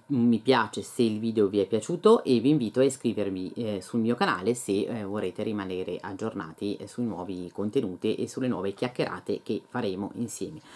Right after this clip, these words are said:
Chiacchierate molto semplici, ehm, così per, ehm,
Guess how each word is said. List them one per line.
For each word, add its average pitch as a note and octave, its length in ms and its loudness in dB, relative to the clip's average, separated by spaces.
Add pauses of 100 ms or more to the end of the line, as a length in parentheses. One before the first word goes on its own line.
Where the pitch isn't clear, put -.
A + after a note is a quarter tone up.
(360)
Chiacchierate B2 500 2
molto B2 300 4
semplici, G3 720 4
ehm, G#2+ 1040 0 (100)
così A#2 280 2
per, A#2 280 0
ehm, G2 440 0